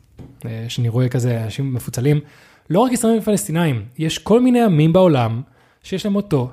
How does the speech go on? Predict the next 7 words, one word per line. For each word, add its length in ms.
דבר, 400
יפנים 480
וסינים, 640
ואני 280
יודע 220
שגם, 380
אה, 600